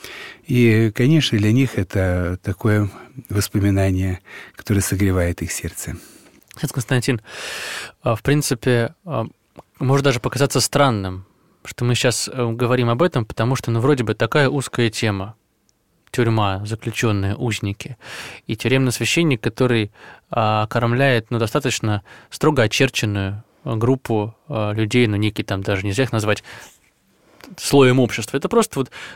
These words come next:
Speaker 2: люди, в этой ситуации оказавшиеся в силу разных причин, вот вы с ними работаете. Но мне кажется, что здесь есть тема, которая касается всех нас, потому что отношение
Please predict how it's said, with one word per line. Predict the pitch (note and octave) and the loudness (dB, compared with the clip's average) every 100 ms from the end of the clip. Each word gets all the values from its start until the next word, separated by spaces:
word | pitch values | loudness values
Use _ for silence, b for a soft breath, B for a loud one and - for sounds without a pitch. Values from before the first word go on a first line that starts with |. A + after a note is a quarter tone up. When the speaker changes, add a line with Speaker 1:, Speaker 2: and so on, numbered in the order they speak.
| - | 2
Speaker 2:
люди, | D#3+ D3+ A#2+ - | 4 4 2 2
в | |
этой | C#3 C3 | 2 2
ситуации | - C3+ B2+ B2+ | 0 2 2 2
оказавшиеся | A#2 B2 F#3 - C#3+ A#2+ | 0 2 2 2 -4 0
в | |
силу | C#3 B2 | 2 4
разных | B2 A2 G#2+ | 4 0 -4
причин, | - A#2 - D3 | -4 -4 0 0
вот | A2 | 0
вы | B2 | -4
с | - | -2
ними | A#2 | -2
работаете. | A#2+ G#2+ - - - B B B - | -2 -4 -8 -14 -16 B B B -4
Но | A#2+ | 2
мне | E3 | 2
кажется, | G3 F3 D3 | 4 2 0
что | B2+ | 0
здесь | B2+ D3+ D3+ | 0 0 2
есть | F3 - - _ - | 0 0 -10 _ -12
тема, | - F3+ D3+ | 0 2 2
которая | - C#3+ C3 | 2 2 2
касается | A#2+ D3+ C#3 | 2 0 -2
всех | - - A#2+ | -2 -2 0
нас, | A#2+ G2+ - - | 0 -2 -4 -16
потому | - G#2+ A2 | -6 -2 -2
что | - A#2 | -2 -2
отношение | B2 A#2+ D3+ B2+ A#2 | 0 0 2 2 0